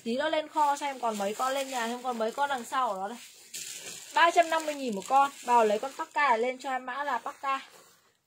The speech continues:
Bắc Ca xinh đẹp là có thật luôn này, Bắc Ca nhá.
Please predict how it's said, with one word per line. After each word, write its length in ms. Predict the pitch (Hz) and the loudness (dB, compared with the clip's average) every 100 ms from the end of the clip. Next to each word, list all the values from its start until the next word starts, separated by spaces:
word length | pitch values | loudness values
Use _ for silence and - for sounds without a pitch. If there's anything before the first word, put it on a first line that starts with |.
| - | -14
Bắc 180 | 311 - | -10 0
Ca 180 | 285 285 - - | 0 0 -8 -18
xinh 280 | - 262 262 | -14 -10 -2
đẹp 160 | 226 202 | -2 -2
là 120 | 196 | -4
có 160 | 196 208 | -4 -4
thật 180 | 240 - | -4 -2
luôn 220 | 233 233 | -2 -2
này, 80 | 202 - | -4 -14
Bắc 160 | 285 | -10
Ca 280 | 269 262 233 | -2 -2 -2
nhá. 120 | 233 | -6